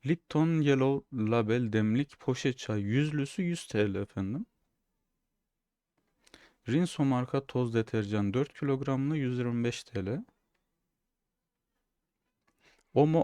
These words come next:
aktif oksijen etkisi sıvı deterjan bin altı yüz doksan mililitrelik yüz yirmi beş T L efendim.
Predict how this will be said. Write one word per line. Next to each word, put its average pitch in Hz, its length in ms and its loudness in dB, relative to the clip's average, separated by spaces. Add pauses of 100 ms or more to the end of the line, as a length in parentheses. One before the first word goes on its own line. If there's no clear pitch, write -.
aktif 131 340 0
oksijen 120 600 0
etkisi 110 420 -4
sıvı 117 340 -4
deterjan 107 640 -2 (600)
bin 143 120 2
altı 113 320 0
yüz 139 100 -2
doksan 127 340 0
mililitrelik 127 680 -2
yüz 117 200 -4
yirmi 127 180 0
beş 123 180 -2
T 104 200 -2
L - 20 0
efendim. 101 440 -4